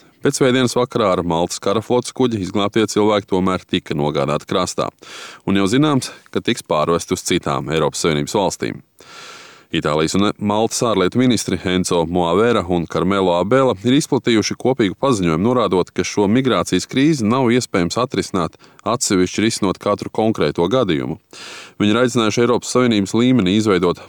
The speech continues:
pastāvīgu mehānismu, kas aptvertu visus ar migrāciju saistītos sensitīvos jautājumus. Abu valstu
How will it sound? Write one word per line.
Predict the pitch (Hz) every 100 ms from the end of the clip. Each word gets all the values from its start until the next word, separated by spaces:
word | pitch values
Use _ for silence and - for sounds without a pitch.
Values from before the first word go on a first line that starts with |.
| -
pastāvīgu | 104 - 90 80 90 104 104
mehānismu, | - 76 76 69 - 78
kas | -
aptvertu | 101 - 87 71 - 78
visus | 95 107 - - 78
ar |
migrāciju | 85 90 69 71 76
saistītos | - 92 - 78 78 -
sensitīvos | 85 85 80 76 76 80 -
jautājumus. | 80 73 65 65 - - _ - - - - - -
Abu | 82 85
valstu | 87 -